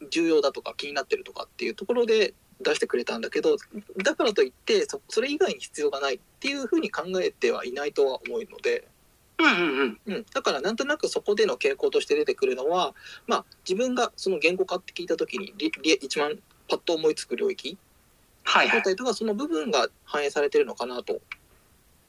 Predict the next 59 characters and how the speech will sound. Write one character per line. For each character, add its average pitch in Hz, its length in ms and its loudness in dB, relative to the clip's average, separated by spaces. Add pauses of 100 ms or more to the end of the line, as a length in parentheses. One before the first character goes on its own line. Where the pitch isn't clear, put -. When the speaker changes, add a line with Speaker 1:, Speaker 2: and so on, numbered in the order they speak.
Speaker 2:
う 196 40 -6
ー 208 40 -2
ん、 208 800 -2
な 160 220 -4
る 165 60 -4
ほ 170 80 0
ど、 160 40 0
な 151 140 0
る 147 80 -6
ほ 151 100 -2
ど。 131 180 -6 (1200)
あ 226 120 6
の 214 680 6
ー、 208 40 -8 (1120)
販 392 260 8
売 440 220 12
の 403 120 6 (440)
こ 311 160 2
と 311 220 0
か - 300 4
ら 190 260 8
こ - 100 4
う - 40 4
話 196 320 6
を - 40 4
広 156 220 4
げ 151 80 2
て - 100 2
く 160 80 0
だ 143 100 2
さ 131 120 2
っ - 60 -2
た - 120 -4
方 - 180 -8
が - 120 -12
い - 40 -12
て、 147 360 0 (200)
Speaker 1:
は 139 140 -2
い。 240 40 -2
Speaker 2:
で、 208 360 0
僕 349 400 4
ち 370 100 6
ょ - 20 2
っ - 20 2
と 262 60 4
読 330 160 6
ん 294 60 2
で 180 100 2
て、 175 460 4 (180)
Speaker 1:
う - 120 -4
ん。 - 80 -8 (400)
Speaker 2:
一 - 220 2
つ - 100 0
疑 - 100 6
問 302 200 4
に 349 60 6
思 330 180 2
っ - 20 -6
た - 340 2